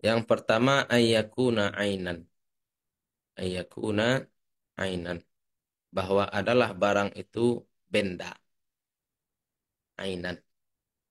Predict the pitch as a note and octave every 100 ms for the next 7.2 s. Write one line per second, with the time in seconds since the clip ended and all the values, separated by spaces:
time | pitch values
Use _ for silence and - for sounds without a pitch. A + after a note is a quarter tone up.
0 | _ - _ F#2+ F#2+ G2 G2 G2+ G#2 B2+
1 | A2+ G2+ G2+ G2+ G2+ G2+ G2 G2+ A#2 A#2
2 | F2+ G#2 G#2 G#2 G2+ G2+ G#2+ - - F2
3 | G2+ G#2+ _ _ _ - F#2+ F#2 G2+ G#2+
4 | A2 B2 A2 G#2+ - G#2+ - A2 F2+ -
5 | B2 - A2 A2 G2+ - F#2 F2 - -
6 | - - E2 E2 E2+ - E2+ E2+ _ -
7 | F2 F2